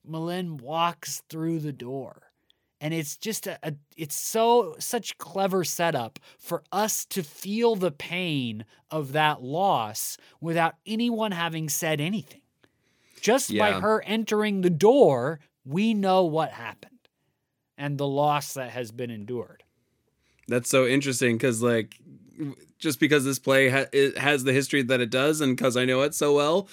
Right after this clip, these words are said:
Speaker 2: reading it this time, that didn't even occur to me. So that's such a cool insight,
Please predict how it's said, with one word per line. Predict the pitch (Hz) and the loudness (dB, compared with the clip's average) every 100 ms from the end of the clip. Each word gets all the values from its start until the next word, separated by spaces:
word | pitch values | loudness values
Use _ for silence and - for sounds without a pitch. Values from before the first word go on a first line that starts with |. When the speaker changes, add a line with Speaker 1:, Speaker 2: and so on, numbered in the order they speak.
| - - | -12 2
Speaker 2:
reading | 156 160 | 4 6
it | 147 131 | 4 4
this | 143 | 2
time, | - 156 165 | 2 0 0
that | 143 - - | -2 -6 -2
didn't | 165 170 | 0 4
even | 160 143 | 4 4
occur | 131 135 151 | 0 2 2
to | 147 | 4
me. | 120 110 | 2 0
So | 131 | 0
that's | 131 | 0
such | 170 156 | 0 -2
a | |
cool | 120 165 160 | 0 4 4
insight, | 139 165 175 135 123 113 | 4 2 2 2 2 0